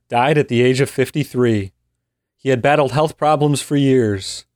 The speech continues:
In his eight years running the team, Comiskey hadn't had a lot of on-field success,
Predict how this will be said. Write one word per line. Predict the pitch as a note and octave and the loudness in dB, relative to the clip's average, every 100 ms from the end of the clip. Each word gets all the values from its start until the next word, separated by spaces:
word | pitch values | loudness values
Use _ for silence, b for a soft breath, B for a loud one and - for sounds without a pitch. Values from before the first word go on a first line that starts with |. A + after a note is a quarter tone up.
| _ _ _ _ _ _ - | _ _ _ _ _ _ -4
In | C#3+ | 0
his | C#3 | 2
eight | F#3+ | 2
years | F#3 F#3+ E3 | 2 2 2
running | D#3 E3 D#3 | 2 2 2
the | |
team, | C3+ - D#3+ D3 | 0 0 0 0
Comiskey | C#3 E3 - G#3+ | -2 -2 -2 -2
hadn't | D3+ F3 E3+ | 0 2 2
had | D#3+ | 2
a | |
lot | D3 D3+ | 2 2
of | D3 | 2
on-field | C#3+ D3 - C#3 C#3 | 2 0 0 0 0
success, | - C3 - C#3+ C3+ - | -2 -4 0 2 2 -2